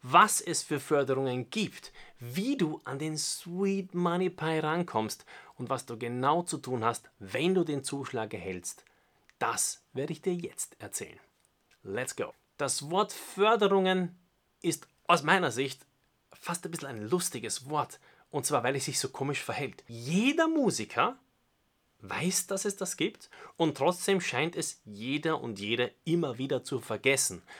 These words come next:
Und wir kämpfen uns dann allein durch diesen Dschungel, ähm, der Geldwirtschaft im Musikbusiness, und wir wissen alle, das ist keine einfache Angelegenheit.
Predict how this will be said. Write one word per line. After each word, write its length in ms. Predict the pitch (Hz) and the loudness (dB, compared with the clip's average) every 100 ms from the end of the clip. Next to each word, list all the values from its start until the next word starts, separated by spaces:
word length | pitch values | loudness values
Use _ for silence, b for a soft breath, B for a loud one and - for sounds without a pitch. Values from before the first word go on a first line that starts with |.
| B | B
Und 160 | - 113 | -6 -4
wir 120 | 98 | -4
kämpfen 420 | - 147 156 - | -4 -4 -2 -4
uns 160 | 120 - | -6 -4
dann 160 | 123 - | -6 -4
allein 520 | 127 120 127 151 131 | -4 -2 0 -2 -4
durch 240 | 139 131 - | -4 -6 -6
diesen 420 | 135 127 123 107 | -6 -4 -6 -8
Dschungel, 460 | - 139 131 127 B B B _ | -2 0 0 -2 B B B _
ähm, 320 | 107 107 95 _ - | -8 -8 -10 _ -10
der 280 | 117 113 113 b b - | -4 -4 -6 b b -4
Geldwirtschaft 1120 | 131 147 131 107 123 123 - 131 - - - _ | 0 0 -2 -4 -4 -4 0 0 -2 -10 -18 _
im 140 | 131 135 | -6 -4
Musikbusiness, 680 | 120 127 131 127 123 127 - | -2 -4 -4 -4 0 -2 -4
und 280 | 123 - - _ | -10 -12 -20 _
wir 120 | - 117 | -10 -8
wissen 220 | 123 101 | -8 -6
alle, 160 | 113 | -4
das 140 | 127 104 | -2 -4
ist 160 | 104 | -6
keine 380 | - 113 120 120 | -6 -4 -4 -4
einfache 420 | 117 117 127 123 | -6 -6 -6 -6
Angelegenheit. 760 | 113 131 110 90 87 92 82 - | -6 -4 -4 -6 -10 -12 -12 -16